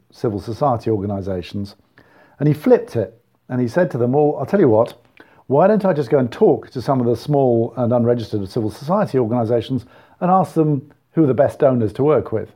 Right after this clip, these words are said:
And that's, that's the kind of example of the mental somersault which they talk about in Positive Deviance,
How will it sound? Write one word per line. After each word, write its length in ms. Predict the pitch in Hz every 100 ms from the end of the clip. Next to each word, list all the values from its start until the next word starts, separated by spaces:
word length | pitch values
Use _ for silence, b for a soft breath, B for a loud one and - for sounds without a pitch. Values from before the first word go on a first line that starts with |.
| _ _ b b b b -
And 80 |
that's, 300 | 156 208 -
that's 380 | 208 160 180 -
the 100 | 208
kind 220 | 202 170
of 40 | 151
example 380 | 135 156 151 147
of 80 |
the 80 | 127
mental 400 | 131 143 127 131
somersault 680 | 110 165 151 127 131 110 110
which 260 | 131 113 -
they 160 | 113
talk 320 | 95 135 110
about 360 | 110 113 110 107
in 220 | 107 104
Positive 340 | - 110 98 98
Deviance, 460 | 165 127 113 113